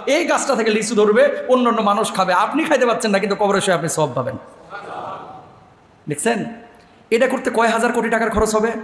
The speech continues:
পাঁচ হাজার কোটি? পাঁচশোটা টাকা, হুজুর, পঞ্চাশ টাকাও খরচ হবে না, ঠিক না? সুতরাং এই যে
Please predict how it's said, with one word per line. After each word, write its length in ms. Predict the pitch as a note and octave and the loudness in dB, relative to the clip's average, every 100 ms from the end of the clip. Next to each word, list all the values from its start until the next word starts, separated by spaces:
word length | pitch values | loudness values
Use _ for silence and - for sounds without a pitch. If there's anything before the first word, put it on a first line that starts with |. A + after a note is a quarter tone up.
| - - - - - - - _ _ - _ _ _ _ _ _ _ _ | -12 -18 -20 -20 -20 -20 -20 _ _ -20 _ _ _ _ _ _ _ _
পাঁচ 140 | E3 D3+ | -2 0
হাজার 180 | F3+ | 0
কোটি? 400 | E3+ F#3+ D#3+ - - - - - - - | 0 -2 -4 -6 -16 -16 -14 -12 -14 -6
পাঁচশোটা 420 | A#3+ C4 C4+ D4 | -2 -2 2 2
টাকা, 380 | D4 C#4+ D#4 E4+ - - - - | 2 2 2 0 -4 -10 -14 -2
হুজুর, 220 | F#3 A3+ A#3 | 0 0 2
পঞ্চাশ 360 | B3 B3 B3 - | 2 2 0 0
টাকাও 220 | F3+ E3+ | 0 0
খরচ 240 | D#3 D3+ | 0 -4
হবে 140 | C#3 B2+ | -6 -8
না, 60 | A2 | -6
ঠিক 200 | - B3+ | -4 -2
না? 300 | F#4 E4+ - - - E4 - - - - - | 2 2 0 0 0 2 2 2 -2 -8 -6
সুতরাং 480 | G#3+ B3 C#4+ D#4+ - A#3 | -4 0 0 0 -4 -8
এই 120 | |
যে 80 | B3 | -6